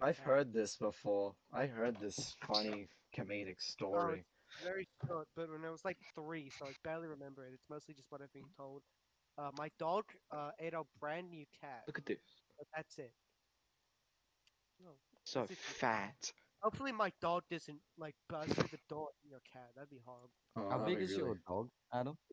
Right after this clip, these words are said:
Speaker 2: He was like a, I
Speaker 3: Yeah,
Speaker 2: don't
Speaker 3: my
Speaker 2: remember what he, he was a big
Speaker 3: fat
Speaker 2: dog species. I think he was, like, a, the breed. I think he was, like, a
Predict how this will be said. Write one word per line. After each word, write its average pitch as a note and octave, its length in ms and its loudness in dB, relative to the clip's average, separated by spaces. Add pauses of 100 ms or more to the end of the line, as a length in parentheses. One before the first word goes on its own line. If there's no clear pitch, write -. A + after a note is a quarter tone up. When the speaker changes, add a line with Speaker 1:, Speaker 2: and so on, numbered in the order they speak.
(220)
Speaker 2:
He F#3+ 60 -6
was F#3 120 -6
like A3+ 100 -4 (120)
a, F3 420 0
I - 380 -12
Speaker 3:
Yeah, G#3+ 40 -2
Speaker 2:
don't - 20 0
Speaker 3:
my G#3 60 2
Speaker 2:
remember G#3 240 0
what F3+ 120 0
he, D#3+ 80 -6
he F3 120 -6
was G3 140 -8
a - 180 -2
big A3 100 6
Speaker 3:
fat - 100 -6
Speaker 2:
dog D#3+ 160 0 (120)
species. B2+ 520 -18
I C#3+ 100 -6
think G3+ 140 -6
he A3+ 60 -6
was, G3 140 -10
like, D3+ 180 -2 (300)
a, C#3+ 60 -8 (220)
the D3 100 -4 (320)
breed. D3+ 340 -6
I - 60 -16
think G3 160 -8
he G3 40 -8
was, F#3 80 -12
like, F#3 100 -10
a C#3+ 60 -14